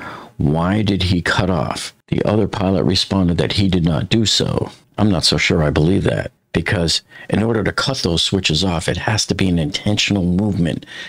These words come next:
that you have to go like this and like this. So for one pilot to say, "Why did you cut it off?" and the other one says, "I didn't," I'm not buying that story. So now I'm kind of thinking, and I feel bad about this. I hate to even bring this up. I gotta ask,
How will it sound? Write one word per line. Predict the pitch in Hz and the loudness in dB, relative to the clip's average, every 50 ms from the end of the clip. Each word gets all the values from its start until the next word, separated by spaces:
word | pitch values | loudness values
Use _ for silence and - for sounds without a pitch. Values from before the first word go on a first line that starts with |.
| - - - | -14 -8 -4
that | 82 78 73 - | -2 -2 0 0
you | 95 98 | 0 0
have | 98 95 - | 0 0 -2
to | - | -2
go | - - - | -2 -2 -2
like | - 55 - - | -2 -2 -4 -2
this | - - - - - - - - - | -2 -2 -2 0 0 0 0 -2 -2
and | - - - - | -4 -4 -4 -4
like | - - - | -4 -4 -2
this. | - 123 - - - - - - - - - - - - - - - - | -2 0 0 0 0 -2 -2 -2 -4 -8 -14 -18 -16 -16 -18 -16 -8 -4
So | - - 107 95 92 87 90 85 | -2 0 0 2 2 0 0 0
for | - - 98 | 0 0 2
one | 92 98 104 110 120 127 131 127 | 2 2 2 2 0 0 0 -2
pilot | - 127 120 117 110 104 101 | -2 -2 0 0 0 0 0
to | 107 98 | 0 0
say, | - - 107 104 101 | 0 0 0 0 2
"Why | 98 95 101 107 | 2 2 0 0
did | 107 107 98 95 | 0 0 0 0
you | 98 92 | 0 0
cut | - - 120 95 | 0 0 0 0
it | 90 90 | 2 0
off?" | 95 95 - | 0 0 0
and | 95 90 | 0 0
the | 92 | 2
other | 95 92 | 2 0
one | 87 90 | 0 0
says, | - 92 85 80 | 0 0 0 0
"I | 73 76 | 0 0
didn't," | 82 107 107 - - - - _ _ - | 0 0 0 0 -2 -2 -4 _ _ -4
I'm | - 104 107 | 0 2 4
not | 101 90 85 87 | 4 4 4 4
buying | 98 92 92 90 80 80 | 4 4 4 4 4 4
that | 73 62 62 | 2 2 0
story. | - - - - 92 80 76 - - - - - 107 107 107 - - | 0 2 2 2 2 2 2 2 0 -2 -4 -4 -4 -6 -6 -4 -4
So | - - 95 87 | -2 0 2 2
now | 90 101 117 135 143 131 107 - - | 2 2 2 2 2 2 2 0 0
I'm | - 80 95 | 0 0 0
kind | 80 - 113 95 92 | 0 -2 -2 -2 0
of | - | 0
thinking, | - 101 90 - - - - | 0 0 0 0 0 0 0
and | 85 85 | 0 0
I | 92 | 0
feel | 95 - - 95 78 | 0 0 0 2 2
bad | 73 - 82 87 90 | 2 2 2 2 2
about | 92 98 101 101 - | 2 2 0 2 2
this. | - 113 - - - - | 2 2 2 0 0 0
I | 98 82 | -2 -2
hate | 76 - - - 110 107 117 127 | -2 -4 -4 0 0 2 2 2
to | - - | 0 0
even | - - 92 87 85 80 | 2 2 2 2 2 2
bring | 69 87 85 82 80 | 2 2 2 2 2
this | 80 78 - | 2 0 0
up. | - - - - - - | 0 0 -2 -2 -4 -2
I | - 85 | 0 0
gotta | - 80 76 - - | 2 2 2 2 2
ask, | 98 127 160 156 120 - 82 - - - - - | 2 2 2 0 0 -2 -2 -2 -2 -2 -4 -10